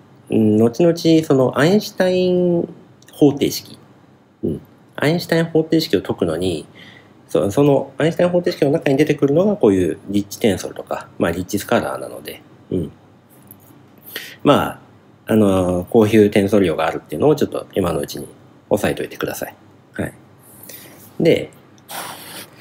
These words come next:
このリッチテンソルとかリッチスカラーから定義できるのが、この、まあ、次のアインシュタインテンソルなんだけど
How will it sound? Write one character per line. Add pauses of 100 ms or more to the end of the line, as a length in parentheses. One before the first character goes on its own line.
(200)
こ
の (240)
リ
ッ (120)
チ
テ
ン
ソ
ル
と
か
リ
ッ
チ
ス
カ
ラ
ー
か
ら
定
義
で
き
る
の
が、 (100)
こ
の、
ま
あ、
次
の
ア
イ
ン
シ
ュ
タ
イ
ン
テ
ン
ソ
ル
な
ん
だ
け
ど